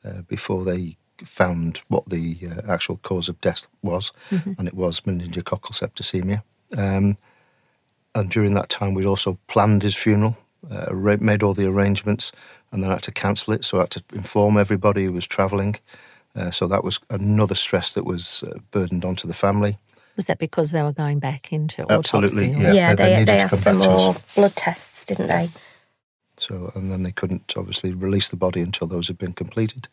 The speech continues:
Speaker 2: Mm-hmm.
Speaker 1: Uh, so, yeah, we were, uh, a good ten days, um, following his death before we found out, uh, the actual cause of death,
Speaker 2: Okay.
Speaker 1: which was, uh, you know, uh, it, it sets the mind racing as to, to what had he died of, why had he died,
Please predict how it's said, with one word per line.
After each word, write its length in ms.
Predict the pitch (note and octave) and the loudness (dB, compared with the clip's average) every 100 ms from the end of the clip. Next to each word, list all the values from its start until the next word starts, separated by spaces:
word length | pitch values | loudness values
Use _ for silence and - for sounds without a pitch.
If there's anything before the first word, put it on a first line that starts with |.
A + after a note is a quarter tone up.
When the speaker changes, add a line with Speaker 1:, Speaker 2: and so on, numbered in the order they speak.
| - | -8
Speaker 2:
Mm-hmm. 140 | F3 G3 - _ - | -8 -8 -14 _ 4
Speaker 1:
Uh, 100 | G#2+ | 4
so, 300 | G#2+ B2 A#2 | 6 4 6
yeah, 160 | C3 A#2+ | 6 6
we 160 | G#2+ | 6
were, 140 | G#2 F#2+ - | 4 2 -4
uh, 360 | A2 F#2+ F#2+ F#2+ | -4 -2 -4 -6
a 120 | - | -8
good 220 | F#2+ G2 - | -4 -2 0
ten 220 | G2+ F#2+ | -2 0
days, 500 | F#2+ F#2 F2 - - | -2 -2 -2 -6 -6
um, 360 | F2+ F2 F2 F2+ | -8 -10 -12 -12
following 280 | - F#2 F2 | -8 -6 -6
his 120 | E2+ | -6
death 220 | E2+ - | -8 -10
before 260 | F2+ - F2+ | -12 -8 -8
we 100 | E2+ | -6
found 280 | F#2 F2+ | -6 -4
out, 320 | F2 E2+ - - | -4 -4 -4 -4
uh, 220 | - - | -4 -4
the 100 | F#2 | -4
actual 220 | D#2 - | -4 -4
cause 300 | E2 F#2 F2+ | -2 -2 -2
of 80 | E2+ | -4
death, 200 | D#2+ - _ _ - - | -6 -8 _ _ -20 -14
Speaker 2:
Okay. 160 | E3+ C#3+ | -12 -2
Speaker 1:
which 180 | D#3 - | 0 2
was, 360 | C#3 - - - | 2 2 0 0
uh, 120 | - - | -2 0
you 80 | A2+ | 2
know, 120 | F#2 G#2 _ - | 0 -2 _ -18
uh, 60 | - _ _ _ _ _ - | -18 _ _ _ _ _ -14
it, 120 | A2+ - | -14 -10
it 140 | A2+ | -6
sets 260 | - C3+ - | 0 0 2
the 80 | G2+ | 4
mind 380 | G#2 G#2 G2+ | 6 6 4
racing 520 | F#2+ G#2+ A2 - E2+ F2 | 6 6 6 2 0 -2
as 160 | F2+ | -4
to, 220 | - F#2 - | -2 -4 -4
to 140 | - F2+ | -6 -6
what 260 | F#2+ F#2+ - | -2 -2 0
had 120 | G2+ | 0
he 100 | F2+ | 0
died 320 | E2+ F2+ E2 | 0 -2 -2
of, 140 | E2+ F2+ | -4 -4
why 240 | F#2+ F#2+ | -2 0
had 100 | F#2 | -2
he 60 | E2+ | -4
died, 400 | F#2 E2 D#2 | -6 -6 -8